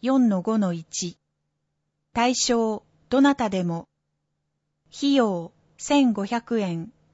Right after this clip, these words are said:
資料代含む。道具は問い合わせ。内容、春夏秋冬のスタンプを作ります。初心者でもすぐ作れます。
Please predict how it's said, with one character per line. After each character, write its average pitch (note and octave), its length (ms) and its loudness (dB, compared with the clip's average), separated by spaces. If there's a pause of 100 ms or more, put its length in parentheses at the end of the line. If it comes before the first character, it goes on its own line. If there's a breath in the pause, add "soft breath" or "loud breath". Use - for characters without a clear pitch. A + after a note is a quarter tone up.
(120)
資 - 200 -4
料 C4 240 2
代 A#3+ 240 0
含 - 320 -4
む。 E3 200 -2 (760)
道 C4+ 260 4
具 B3+ 120 -2
は G#3+ 140 -4
問 G#3 280 -4
い G#3 80 -2
合 G3 80 -2
わ F#3+ 120 -4
せ。 E3 320 -12 (1080)
内 A3+ 360 0
容、 G#3 460 -4 (720)
春 C#4+ 360 2
夏 G#3+ 120 -4
秋 A#3+ 360 -2
冬 A#3 260 0
の A3+ 140 0
ス - 120 -10
タ A#3 140 0
ン A3+ 100 -2
プ F#3 180 -6
を F3+ 120 -4
作 - 240 -8
り F#3+ 140 -4
ま E3 180 -6
す。 - 260 -20 (520)
初 A3 160 -4
心 C#4 280 2
者 A#3 180 -4
で G3 120 -2
も F#3 140 -4
す - 180 -8
ぐ B3+ 120 -2
作 - 260 -8
れ F3+ 120 -4
ま E3 200 -6
す。 - 280 -20